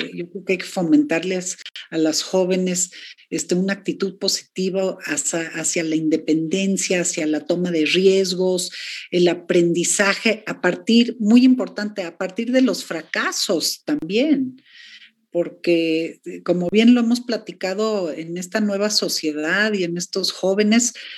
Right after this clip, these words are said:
pues al primer fracaso ya se dan por vencidos y, y se desaniman. No, los fracasos son para seguir en la lucha.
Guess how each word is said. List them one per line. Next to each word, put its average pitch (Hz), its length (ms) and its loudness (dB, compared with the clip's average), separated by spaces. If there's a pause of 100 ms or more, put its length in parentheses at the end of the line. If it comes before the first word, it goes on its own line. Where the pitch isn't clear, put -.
(320)
pues 233 360 4
al 220 320 -2
primer 240 300 4
fracaso 262 580 0
ya 240 340 -2
se 240 160 -4
dan 208 200 -4
por 196 160 -4
vencidos 240 880 2
y, 170 280 -6
y 160 140 -10
se 160 160 -6
desaniman. 208 800 4
No, 294 320 2
los 208 180 -2
fracasos 262 540 -4
son 269 280 2
para 320 200 0
seguir 190 360 -4
en 330 140 2
la 196 80 4
lucha. 220 640 0